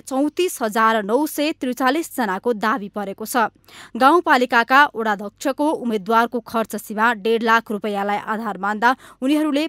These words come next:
पाँच अर्ब चौबिस करोड चौध लाख पचास हजार रुपियाँ खर्च गर्ने देखिन्छ। गाउँपालिकाका सदस्यले गर्न पाउने खर्चको सीमा पनि डेढ लाख रुपियाँ नै हो।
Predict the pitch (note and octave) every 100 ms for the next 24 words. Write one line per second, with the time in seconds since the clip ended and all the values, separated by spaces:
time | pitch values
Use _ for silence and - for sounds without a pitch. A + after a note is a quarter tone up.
0 | - A3 A3+ - - B3 A3+ G3+ A#3 A3+
1 | C4 C#4 - B3+ A#3+ B3 - A#3+ B3 A3
2 | G3 - - A3+ C#4 D4 - A3 G#3+ G3
3 | G3 G3+ G3+ - B3+ B3 A3 F#3 F#3 G#3
4 | - G#3+ G#3 A3+ G#3 G#3 - _ _ _
5 | - - A#3 C4+ F4+ F4+ C4+ A#3+ A#3 G#3+
6 | A3+ - B3 D4 - C#4+ C#4 A#3+ A#3+ A3+
7 | A3 A3+ A3 A3 - B3+ B3 C#4 A3 -
8 | C4+ A#3+ F#3+ E3+ - A#3+ A3+ D4 - G#3+
9 | B3+ A3+ G#3 G3+ G#3+ G3 G#3 G3 G3 G3+
10 | G#3